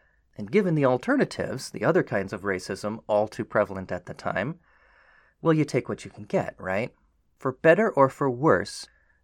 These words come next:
many young Germans idolized Josephine Baker and went mad for jazz. And this did, in fact, lead to the bedroom.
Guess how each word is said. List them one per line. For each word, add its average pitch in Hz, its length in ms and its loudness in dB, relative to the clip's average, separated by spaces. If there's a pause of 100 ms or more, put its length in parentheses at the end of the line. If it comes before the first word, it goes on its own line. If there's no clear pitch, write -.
(140)
many 123 280 -2
young 120 400 2
Germans 104 540 -2 (400)
idolized 123 880 0 (140)
Josephine 95 560 -2
Baker - 480 0 (180)
and 107 240 -4
went 117 220 2
mad 113 640 0 (240)
for 107 240 -2
jazz. - 840 -8 (460)
And 107 180 -4
this 165 220 4
did, 175 640 4
in 131 220 2
fact, 92 500 2 (260)
lead 101 280 0
to 101 100 -6
the 95 80 -2
bedroom. - 460 2